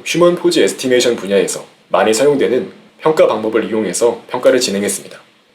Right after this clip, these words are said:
본 논문에서는 추가적으로 엔트로피 방법과 비교했을 때 본 논문에서 제안한 방법이 보다 실제 정답 로스와 높은 상관관계를 보이는 것을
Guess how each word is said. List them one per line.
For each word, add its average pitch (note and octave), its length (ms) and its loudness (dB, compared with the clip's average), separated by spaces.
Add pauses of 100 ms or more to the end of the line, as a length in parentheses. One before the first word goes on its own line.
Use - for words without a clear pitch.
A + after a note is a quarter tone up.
본 C3+ 160 0
논문에서는 B2 580 2
추가적으로 C3+ 640 -2 (400)
엔트로피 C3+ 460 2
방법과 G#2+ 400 0
비교했을 G2 540 -4
때 - 420 -4 (100)
본 A#2 140 2
논문에서 C3+ 420 4
제안한 G#2+ 380 2
방법이 G2+ 500 -2 (320)
보다 G#2 320 4
실제 F3 340 2
정답 G2+ 400 0
로스와 F2+ 480 -2 (240)
높은 C3 300 0
상관관계를 D3+ 640 2
보이는 G#2+ 300 -4
것을 F#2 400 -4